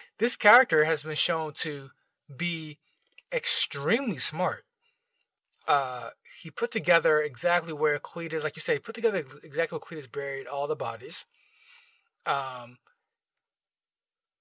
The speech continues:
he, at the, at the post-credit scene, he, he talks about how he's part of this hive mind. He knows a,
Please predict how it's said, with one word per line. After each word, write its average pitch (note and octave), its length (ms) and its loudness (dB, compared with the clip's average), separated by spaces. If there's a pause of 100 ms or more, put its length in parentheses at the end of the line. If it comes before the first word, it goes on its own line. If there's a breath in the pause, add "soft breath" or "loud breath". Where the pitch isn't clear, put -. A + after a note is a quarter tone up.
(380)
he, D#3 920 -10 (420)
at - 140 2 (160)
the, E3 200 2
at D#3 80 -2
the E3+ 80 -4
post-credit F#3 520 2
scene, C#3+ 320 -4
he, D#3 140 -12
he D3+ 200 -14
talks D#3 340 4
about C#3+ 260 2
how C#3+ 340 2 (580 soft breath)
he's D#3+ 260 -10
part D#3 280 4
of C#3+ 80 0
this D3+ 160 -4
hive D#3 380 4
mind. D3+ 480 0
He D#3 200 -10
knows D3 220 -4
a, B2+ 140 -6